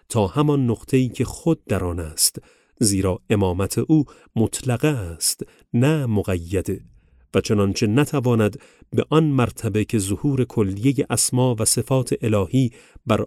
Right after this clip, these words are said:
آینهٔ مظهر است برساند و ذات انسان را از هستی تعینی و استقلالی به نیستی فنا و محو که عین هستی اطلاقی است انتقال ندهد، ولایت او دیگر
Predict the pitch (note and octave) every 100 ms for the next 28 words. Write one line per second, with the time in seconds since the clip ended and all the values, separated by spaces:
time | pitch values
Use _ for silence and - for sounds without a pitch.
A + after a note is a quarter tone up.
0 | - A#2 G2 G2 G#2 D3 C#3 A#2+ G#2 F2+
1 | G2+ F#2 F2 - - A#2 G2+ - C3 B2+
2 | D#3 C#3 C3 _ _ _ _ A2+ F#2 A#2+
3 | B2 - - A2 F#2+ C3 B2 A2 G#2 G2
4 | - G#2 G#2 A2 - - C3 A#2+ - B2+
5 | G#2+ G2+ G#2 A#2+ B2 - _ _ - F2
6 | G#2 - A2 G#2+ G2 F2+ G#2 A#2+ A2 G2
7 | F#2+ F#2 - C3 A#2 - G2+ G#2+ B2 A#2
8 | G2 G2+ A#2 - - A2+ G#2 - - _
9 | _ C#3 D3+ C3 A2+ G#2+ - - A2+ A2+
10 | A2+ - A#2 G2 G2+ F#2+ E2 - - -
11 | - _ A2+ F#2+ F#2 G#2 F#2+ F2 F2+ G2
12 | A2+ A#2 D#3 C3+ C3 - _ _ A#2+ G2
13 | F2+ E2 F#2+ - - D3 A#2 G2+ A#2+